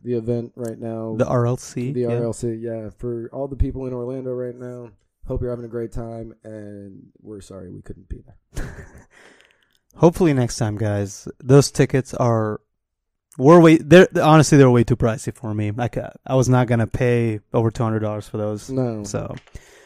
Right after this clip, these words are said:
Speaker 1: But
Speaker 2: um,
Speaker 1: if you ever wanna have us as a guest and
Speaker 2: Yeah.
Speaker 1: spend money on a hotel room, we're totally down to go.
Speaker 2: <laughs> Yep. Actually, I don't even, honest, yeah, I'll take the hotel room, but honestly, I don't need it. I mean,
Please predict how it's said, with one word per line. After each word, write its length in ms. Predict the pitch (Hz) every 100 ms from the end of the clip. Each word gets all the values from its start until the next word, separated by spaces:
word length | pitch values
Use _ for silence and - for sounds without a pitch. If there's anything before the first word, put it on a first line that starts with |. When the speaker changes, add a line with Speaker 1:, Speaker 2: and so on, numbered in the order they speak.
| _ _ _
Speaker 1:
But 80 | 139
Speaker 2:
um, 340 | 127 120 117 110
Speaker 1:
if 40 |
you 40 | 180
ever 120 | 208
wanna 200 | 185 160
have 180 | 147 147
us 140 | 143
as 100 | 135
a 60 | 117
guest 380 | 113 113 95 -
and 80 | 269
Speaker 2:
Yeah. 160 | 285
Speaker 1:
spend 340 | - - 135 123
money 200 | 127 120
on 100 | 123
a 60 |
hotel 320 | 120 120 127
room, 300 | 131 139 143 -
we're 240 | 127 147
totally 420 | 131 135 139 120
down 220 | 104 104 95
to 60 |
go. 280 | 95 80 _ -
Speaker 2:
<laughs> 140 | - - _ _ _ _ -
Yep. 280 | 165 - _ _ - _ -
Actually, 380 | 131 220 - 190
I 120 | 220
don't 140 | 262
even, 360 | 240 185 135 113
honest, 340 | 123 139 127 - - - _ _ _ _ _ _ _ -
yeah, 240 | 139 160
I'll 100 | 160
take 180 | 180 151
the 60 | 131
hotel 320 | 120 123 117
room, 160 | 113 113
but 140 | 131
honestly, 320 | 123 117 -
I 60 | 110
don't 120 | 107
need 140 | 107
it. 160 | 110 110
I 60 | 110
mean, 320 | 110 107